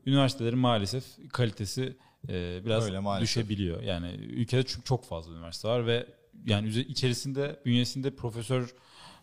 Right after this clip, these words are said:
Speaker 1: doğru dürüst doçent dahi barındırmayan, e, üniversiteler var. Hani
Speaker 2: Ekonomik
Speaker 1: bunların
Speaker 2: okullar bunlar biraz daha hani
Speaker 1: Evet. Üniversite
Speaker 2: paraya
Speaker 1: mezunu
Speaker 2: dayalı.
Speaker 1: olmuş olman için aslında
Speaker 2: Aynen öyle.
Speaker 1: olan maalesef okullar. Yani herkesin üniversite mezunu olmasına gerek yok.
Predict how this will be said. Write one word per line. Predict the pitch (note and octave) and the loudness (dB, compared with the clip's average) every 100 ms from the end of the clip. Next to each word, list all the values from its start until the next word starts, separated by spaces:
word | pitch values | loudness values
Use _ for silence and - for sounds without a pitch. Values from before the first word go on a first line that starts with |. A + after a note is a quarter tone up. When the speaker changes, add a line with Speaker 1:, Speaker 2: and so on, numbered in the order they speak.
| - | 6
Speaker 1:
doğru | A#2 | 6
dürüst | A2+ - | 4 0
doçent | A#2+ C3 B2+ A#2+ | 0 2 0 2
dahi | A2+ G#2+ | 2 4
barındırmayan, | G#2+ A2 A#2 A2+ B2 C#3 - G#2 | 0 0 0 2 0 -2 -8 -6
e, | |
üniversiteler | F#2+ F#2 G2+ A2 G#2+ B2+ A#2 | -4 -2 0 2 0 2 2
var. | A2 B2 - | 2 -2 -6
Hani | C3+ A#2+ | -4 -2
Speaker 2:
Ekonomik | A#2+ C3+ | 0 0
Speaker 1:
bunların | C3 C3 | 0 -4
Speaker 2:
okullar | F#2 F#2 F2+ E2+ | -8 -4 -2 -2
bunlar | F2 F2 E2+ | -4 -8 -4
biraz | F#2 E2+ | -4 -4
daha | F#2 F#2 | -4 -4
hani | G2 F#2+ | -4 -2
Speaker 1:
Evet. | E3+ A2 F#2 - - | 4 4 2 -6 -2
Üniversite | D#3+ D#3+ E3 | 2 2 4
Speaker 2:
paraya | D3+ D3 D3+ | 4 4 4
Speaker 1:
mezunu | D3+ | 2
Speaker 2:
dayalı. | F2 E2 | 0 -2
Speaker 1:
olmuş | D3 D3 D3 D3+ - - | 0 2 2 0 -2 -2
olman | C#3 C3+ C#3 | 0 4 4
için | B2 - | 2 0
aslında | G2+ F#2 - G#2 | -2 -4 -2 0
Speaker 2:
Aynen | F2 F2+ | 0 -2
öyle. | F2 G#2+ | -6 -6
Speaker 1:
olan | G2 F#2 | -4 -4
maalesef | G2+ F#2+ F#2 | -4 -4 -4
okullar. | G2 - C#3+ | -4 2 4
Yani | C3 | 4
herkesin | A2+ C3+ C3 C3+ | 4 2 0 0
üniversite | C3+ B2+ B2+ | 2 0 0
mezunu | C3+ C3 B2+ | 0 0 0
olmasına | B2+ B2 C3 | 0 0 -2
gerek | B2 B2+ B2 | -2 -4 -4
yok. | C3+ - | -8 -8